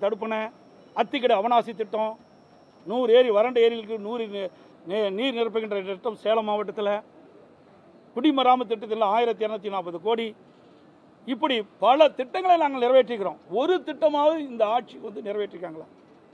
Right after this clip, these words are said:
ஒரு பெரிய திட்டமாக நிறைவேற்றிருக்காங்களா? அது மட்டும் இல்ல, மெட்ரோ ரயில் திட்டம் சுமார் அறுபத்தி மூணாயிரம் கோடிக்கு மாண்புமிகு அம்மாவோட அரசு இருக்கட்டும், அம்மா அரசு இருக்கட்டும், நான் முதலமைச்சர் இருக்கட்டும், மத்திய உள்துறை அமைச்சரை அழைத்து வந்து அடிக்கல் நாட்டணும். இதுவரைக்கும் இந்தியாவிலேயே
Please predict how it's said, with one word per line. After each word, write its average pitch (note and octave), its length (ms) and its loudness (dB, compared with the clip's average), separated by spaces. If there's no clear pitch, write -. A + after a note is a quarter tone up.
ஒரு D4+ 100 4
பெரிய D4+ 260 2
திட்டமாக B3 380 -2
நிறைவேற்றிருக்காங்களா? F#3 560 -4
அது A3 160 -6
மட்டும் C4 260 -4
இல்ல, G#3 120 2
மெட்ரோ C#4 340 4
ரயில் C4+ 240 4
திட்டம் G3+ 300 2
சுமார் B3+ 280 4
அறுபத்தி D#4+ 360 4
மூணாயிரம் A#3+ 460 2
கோடிக்கு C#4 340 0
மாண்புமிகு A3+ 340 2
அம்மாவோட C4 320 2
அரசு A3+ 200 -2
இருக்கட்டும், G#3+ 400 -6
அம்மா B3 200 -2
அரசு G#3+ 180 -2
இருக்கட்டும், G#3+ 360 -8
நான் G#3 120 -2
முதலமைச்சர் A3+ 380 -4
இருக்கட்டும், G#3 380 -8
மத்திய B3 360 -2
உள்துறை A#3+ 380 0
அமைச்சரை A3 300 -2
அழைத்து A3 280 -2
வந்து A#3 200 -2
அடிக்கல் C#4+ 320 -2
நாட்டணும். F#3+ 340 0
இதுவரைக்கும் C4 460 4
இந்தியாவிலேயே C4+ 600 6